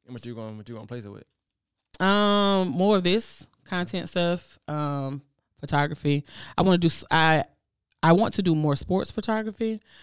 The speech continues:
Speaker 2: 'cause I've been doing my own kids photography for a while. Um,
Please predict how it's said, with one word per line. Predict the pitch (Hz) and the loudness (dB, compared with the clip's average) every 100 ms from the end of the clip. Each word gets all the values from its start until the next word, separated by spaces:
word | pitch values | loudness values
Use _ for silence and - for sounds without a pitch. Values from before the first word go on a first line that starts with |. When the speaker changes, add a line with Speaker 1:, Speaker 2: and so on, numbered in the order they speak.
| _ - | _ -6
Speaker 2:
'cause | 151 | -4
I've | 151 | -2
been | 147 | -2
doing | 143 | -2
my | 139 | -2
own | - 143 151 | -2 -4 -4
kids | - 156 147 - - | -4 -2 -2 -4 -6
photography | 165 160 156 156 - 156 | -6 -2 -2 -4 -8 -8
for | 147 | -4
a | 143 | -2
while. | 147 147 151 147 - - _ _ | 0 0 -2 -6 -12 -20 _ _
Um, | 143 135 127 120 92 | -2 -2 -2 -6 -8